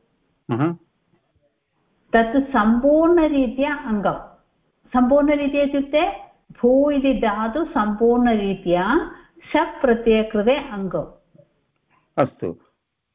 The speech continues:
Speaker 2: हम्म? अतः धातु अङ्गम् इति उक्तम्।
Speaker 1: धातु।
Speaker 2: अयं धातुः एव अङ्गम्।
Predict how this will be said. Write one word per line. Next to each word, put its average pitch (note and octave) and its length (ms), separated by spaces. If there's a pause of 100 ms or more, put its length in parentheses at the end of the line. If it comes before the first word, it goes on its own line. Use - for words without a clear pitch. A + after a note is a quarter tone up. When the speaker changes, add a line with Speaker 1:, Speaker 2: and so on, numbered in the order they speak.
(360)
Speaker 2:
हम्म? G4 200 (320)
अतः G#3+ 380 (1500)
धातु A3 640
अङ्गम् G3 840
इति A#3 180
उक्तम्। - 1500
Speaker 1:
धातु। A2 200
Speaker 2:
अयं A#3+ 240
धातुः G3+ 920
एव F3 320 (840)
अङ्गम्। - 540